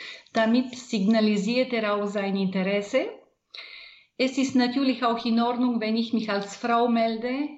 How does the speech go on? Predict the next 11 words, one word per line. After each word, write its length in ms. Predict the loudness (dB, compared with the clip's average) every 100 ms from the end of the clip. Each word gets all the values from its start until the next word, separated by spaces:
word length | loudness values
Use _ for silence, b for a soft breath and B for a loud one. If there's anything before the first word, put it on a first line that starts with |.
| -8
nur 420 | -6 -4 -4 -8 -16 _ _ _ _ _ _ _ -10
viel 360 | 0 0 0 -4 -8 _ _ _
schöner 680 | -10 -6 0 2 2 0 -4 -2
und 480 | 0 0 -2 -8 -20 -8
viel 480 | -2 2 2 -2 -8 -10
harmonischer 800 | -2 0 2 2 2 2 0 -4
finde 340 | -2 0 0
ich, 400 | -2 -6 -10 -10
wenn 260 | -2 0 2
wir 260 | 0 0 -2
abwarten, 880 | -2 0 0 0 -4 -4 -4 -6